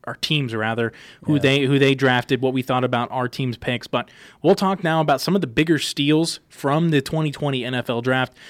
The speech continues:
Speaker 1: We usually do our lists at the beginning of the show. We're gonna do our list at the end of the show 'cause it's the last show, so why not do it there? We'll, we'll kinda go through, may not be five exactly,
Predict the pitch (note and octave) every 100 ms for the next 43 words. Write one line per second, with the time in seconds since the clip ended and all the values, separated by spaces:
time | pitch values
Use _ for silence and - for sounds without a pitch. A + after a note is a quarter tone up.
0 | - - G#3+ A3 F3+ F#3 E3 E3 - D#3+
1 | - A#2 A#2+ B2 B2+ D3 E3+ F3 - F#3+
2 | G3+ - _ _ _ _ - A#3+ A#3 A3
3 | G3 G3+ F3+ D3 C3 E3 F3+ E3+ F#3+ G3
4 | G3 C#3+ C3+ - B2 C3 D#3 - F3 E3+
5 | G3+ - - - - E3+ D3+ D#3 C#3+ B2+
6 | C3+ C3 C3+ C#3+ D3 B2+ C3+ C#3+ - A3
7 | E3+ F3 E3+ E3+ E3 D#3+ - - - E3+
8 | G#3+ G#3 F3+ D#3+ - D#3 E3 D3 C3 A#2+
9 | C3+ D3 F3 F3+